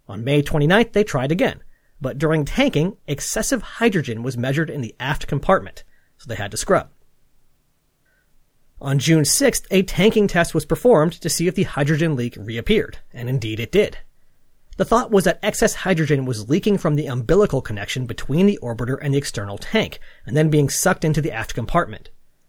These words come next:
This could not be fixed on the pad, so on June thirteenth, Columbia was rolled back to the V A B, demated from the stack,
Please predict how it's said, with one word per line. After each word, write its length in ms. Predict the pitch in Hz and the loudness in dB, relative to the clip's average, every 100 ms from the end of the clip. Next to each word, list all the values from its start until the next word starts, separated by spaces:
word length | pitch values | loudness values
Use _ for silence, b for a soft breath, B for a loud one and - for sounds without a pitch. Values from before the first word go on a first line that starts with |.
| _ _ _ - | _ _ _ 0
This 200 | 254 - | 0 0
could 220 | - 151 | -2 0
not 200 | 165 190 | 2 0
be 80 | 185 | -4
fixed 260 | 135 - | -4 -6
on 80 | 120 | -8
the 80 | 127 | 0
pad, 320 | 190 117 - - | 0 0 -8 -18
so 260 | - 110 101 | -12 -12 -12
on 160 | 107 | -12
June 300 | 104 190 226 | 0 2 4
thirteenth, 580 | - 220 - 135 135 - | 4 2 0 -4 -4 -6
Columbia 440 | - 107 156 175 107 | -8 -2 0 2 -2
was 140 | 101 | -4
rolled 260 | 110 185 160 | 0 2 4
back 180 | 156 151 | 0 0
to 80 | 135 | -4
the 80 | |
V 220 | 92 143 196 | -2 2 4
A 80 | |
B, 280 | 185 104 101 - - - | 2 -2 -10 -14 -20 -18
demated 500 | 120 185 196 180 190 | -4 0 4 4 4
from 140 | 196 185 | 2 2
the 80 | 202 | 0
stack, 460 | - 107 - - | -2 -4 -6 -12